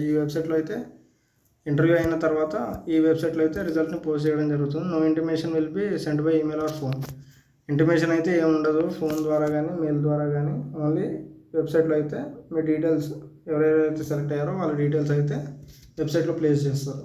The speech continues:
And at the time of joining duty, the candidate should bring all the original certificates. ఎవరైతే క్యాండిడేట్ సెలెక్ట్ అవుతారో వాళ్ళందరూ వాళ్ళ యొక్క ఒరిజినల్ సర్టిఫికేట్ తీసుకెళ్ళాలి.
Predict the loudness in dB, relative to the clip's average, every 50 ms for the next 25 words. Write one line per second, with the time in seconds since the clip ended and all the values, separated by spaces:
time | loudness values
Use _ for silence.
0 | -14 -18 -20 -20 -20 _ _ _ _ _ _ _ _ _ _ _ _ _ _ 0
1 | 2 4 4 4 4 2 2 4 2 4 4 2 0 0 0 0 2 2 0 0
2 | -2 -2 -4 -4 -4 -4 -2 -2 -2 -2 -2 -2 -4 -4 -6 -6 -2 -2 0 0
3 | 0 0 0 2 2 2 2 2 2 0 0 0 -2 -4 -4 -4 -4 -4 -4 -4
4 | -6 -8 -10 -16 -16 -12 -10 -4 0 0 0 0 0 -4 -2 -2 -2 -2 -2 -2
5 | -2 -2 -4 -4 -4 -4 -4 -4 -4 -4 -6 -6 -4 -4 -4 -4 -2 -2 -2 -2
6 | -2 -2 -2 -2 -2 -2 -2 -2 -4 -4 -4 -2 0 0 0 2 2 2 2 0
7 | 0 -2 -2 -2 0 0 2 2 0 0 0 -2 -2 -2 0 -2 -4 -4 -6